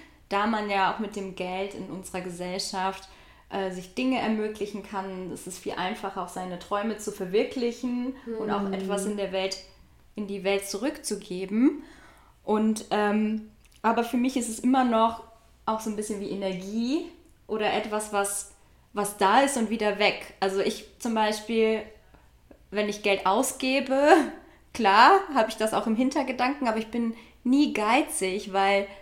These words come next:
Speaker 1: ich weiß, das Geld kommt auch wieder rein.
Speaker 2: Mhm.
Speaker 1: Und auch, es ist im Prinzip auch nur eine Zahl am Ende dann auf dem Konto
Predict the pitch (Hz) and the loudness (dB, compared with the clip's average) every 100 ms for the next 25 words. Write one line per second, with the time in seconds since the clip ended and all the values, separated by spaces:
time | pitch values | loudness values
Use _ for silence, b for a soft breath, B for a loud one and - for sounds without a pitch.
0 | B - 220 196 202 247 - 226 214 214 | B -10 -8 -2 0 0 -2 -4 -2 -2
1 | 214 220 202 220 196 185 196 214 196 220 | -2 -2 -2 -2 0 0 4 4 6 6
2 | 302 294 B B 226 208 208 202 190 208 | 4 2 B B -4 -2 0 0 0 0
3 | 214 - - _ _ - 220 240 - 233 | -2 -14 -20 _ _ -4 -2 -2 0 0
4 | 175 214 - 269 220 214 208 196 202 202 | -2 -6 -4 2 2 4 2 2 0 -2
5 | - 247 233 185 175 147 180 190 190 180 | -2 2 4 4 4 0 0 0 -2 -2
6 | 185 180 - 190 - 196 196 - 214 262 | 0 -2 -2 -6 0 0 0 -2 0 0